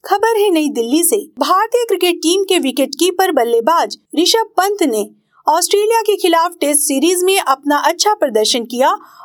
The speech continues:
और इसके दम पर उन्होंने आईसीसी टेस्ट बल्लेबाजी रैंकिंग में बड़ी छलांग लगाई। इसके साथ-साथ वो विकेटकीपर के तौर पर टेस्ट रैंकिंग में सबसे ज्यादा रेटिंग अंक हासिल करने वाले पहले भारतीय खिलाड़ी बन गए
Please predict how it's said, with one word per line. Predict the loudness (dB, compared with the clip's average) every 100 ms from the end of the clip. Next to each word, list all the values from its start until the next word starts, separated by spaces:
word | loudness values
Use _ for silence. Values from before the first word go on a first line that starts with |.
| -4 0
और | 0
इसके | 0 0 0 0
दम | 0
पर | 0 0 2
उन्होंने | 0 2 2 2 2
आईसीसी | 0 0 0 0 2 0
टेस्ट | 0 -2 0 0
बल्लेबाजी | 0 2 2 2 2 0
रैंकिंग | 0 0 0 0 2
में | 0 -4 _ _
बड़ी | -4 -2 0 -2
छलांग | -2 2 2 2
लगाई। | 0 2 0 -4 -18 _ _
इसके | -2 0 0
साथ-साथ | 2 2 0 0 0 0
वो | 0 0
विकेटकीपर | 0 -2 -2 -2 0 0 2
के | 0
तौर | 2 2 2
पर | 0 -2 -6 _ _ -2
टेस्ट | 0 0 0
रैंकिंग | 0 0 0 0 2
में | 2
सबसे | 2 -2 0 0 2
ज्यादा | 0 2 0
रेटिंग | 0 -2 -2 -4
अंक | -2 -2 0
हासिल | -2 0 0 0
करने | 0 2 2
वाले | 2 0 -4 -8 _ _ -2
पहले | 0 2 0
भारतीय | 0 0 0 -2
खिलाड़ी | 0 2 2 0
बन | -2 -2 0
गए | 0